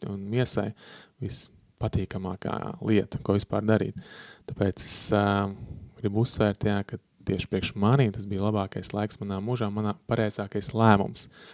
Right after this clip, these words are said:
Kamēr vēl es nebiju precējies, kamēr vēl nebija bērni, tikmēr nākt un iepazīt pilnībā Dieva vārdu.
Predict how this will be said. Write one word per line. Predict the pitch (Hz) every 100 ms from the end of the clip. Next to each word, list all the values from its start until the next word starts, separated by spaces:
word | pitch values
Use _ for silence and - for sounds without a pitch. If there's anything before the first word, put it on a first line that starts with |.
| - -
Kamēr | 107 101 101
vēl | 95
es | 104
nebiju | 101 98 92 - -
precējies, | 151 - 151 135 -
kamēr | 104 101 101
vēl | 101
nebija | 101 98 98
bērni, | 120 143 139 135 - - - _
tikmēr | 107 - 101 98
nākt | 104 131 - 101
un | 98
iepazīt | 107 110 101 104 95 -
pilnībā | 107 113 101 98 95
Dieva | 101 104 117
vārdu. | 101 -